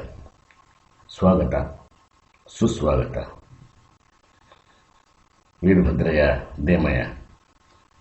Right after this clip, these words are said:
ಕಲೆ ಮತ್ತು ವಿಜ್ಞಾನ ಶಾಲೆ ಗೋಪನಹಳ್ಳಿ ಮತ್ತು ಗೋಪನಹಳ್ಳಿ ನೌಕರರ ಸಂಘದ ಪರವಾಗಿ ವಿಶೇಷ ತರಗತಿಗಳು. ಸ್ನೇಹಿತರೆ,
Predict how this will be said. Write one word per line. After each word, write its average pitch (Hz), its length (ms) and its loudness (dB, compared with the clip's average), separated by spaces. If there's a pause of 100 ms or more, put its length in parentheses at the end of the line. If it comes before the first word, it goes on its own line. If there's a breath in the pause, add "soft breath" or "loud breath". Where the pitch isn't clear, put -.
ಕಲೆ 95 340 8
ಮತ್ತು 87 220 2
ವಿಜ್ಞಾನ 82 360 2
ಶಾಲೆ 73 420 0
ಗೋಪನಹಳ್ಳಿ 82 840 0 (1200)
ಮತ್ತು 73 300 -2 (240)
ಗೋಪನಹಳ್ಳಿ 80 540 4
ನೌಕರರ 82 500 2
ಸಂಘದ 85 480 2
ಪರವಾಗಿ 73 680 0 (1400)
ವಿಶೇಷ 82 460 -2
ತರಗತಿಗಳು. 62 800 -6 (3250 soft breath)
ಸ್ನೇಹಿತರೆ, 92 800 4